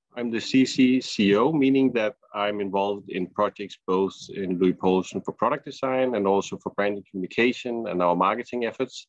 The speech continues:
uh, and part of the business development that we are doing on a daily basis here at Louis Poulsen. Uh, we call the we-, webinar Design to Shape Light. This is really our, uh, our mission in life,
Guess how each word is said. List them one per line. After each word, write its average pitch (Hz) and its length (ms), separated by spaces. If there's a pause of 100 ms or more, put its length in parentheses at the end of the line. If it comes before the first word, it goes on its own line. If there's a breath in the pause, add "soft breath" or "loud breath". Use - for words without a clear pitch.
(500 soft breath)
uh, 104 320
and 95 140
part 101 160
of 98 80
the - 80
business 101 340
development 92 540
that 90 160
we 95 100
are 90 60
doing 95 340
on 90 240
a 90 180 (240)
daily 95 220
basis 110 480 (120)
here 95 200
at 87 80
Louis 82 260
Poulsen. - 360 (1400 loud breath)
Uh, 104 360
we 113 120
call 165 200
the 160 100
we-, 131 440
webinar 120 340
Design 110 340
to - 80
Shape - 240
Light. 98 320
This 117 140
is 120 180
really 117 300
our, 95 440 (240)
uh, 92 440 (100)
our 90 140
mission 104 320
in 98 80
life, 104 360